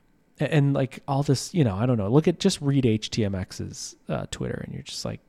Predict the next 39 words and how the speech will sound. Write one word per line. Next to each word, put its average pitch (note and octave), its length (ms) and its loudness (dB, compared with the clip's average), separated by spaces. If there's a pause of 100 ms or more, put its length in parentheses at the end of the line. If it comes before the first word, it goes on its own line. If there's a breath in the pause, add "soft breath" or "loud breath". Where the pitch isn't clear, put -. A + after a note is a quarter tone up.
(100)
"Yeah, - 140 -8 (140)
that's, - 340 -6 (380 loud breath)
that's - 120 2
a F3 40 10
language C#3 340 6
I A2 100 6
don't G#2 260 -2
speak," - 260 -10
which - 120 -4
is D3+ 80 0
funny C#3 240 4
because G2+ 300 -4
the - 80 -6
people F3+ 420 2
that A2 140 -2
I G2 100 -6
see A2+ 520 -2 (1080 soft breath)
interacting A#2 640 2
in A#2+ 80 2
that G#2 220 -2
way G#2 180 -4
that C3+ 140 -8
feels B2+ 340 0
very B2 300 2
Gen A2+ 300 4
Z, A2 460 -2
you C3+ 100 2
know, C#3+ 280 2 (400 loud breath)
is, A#2+ 180 -4
like, A2+ 300 0
Carson G#2+ 460 -2
Gross, G#2 420 0
the G#2 100 -4
H G2 200 -6
T A#2+ 80 0
M A2 80 2
X G2+ 240 -4
guy, G2 320 -2
and G2 440 -6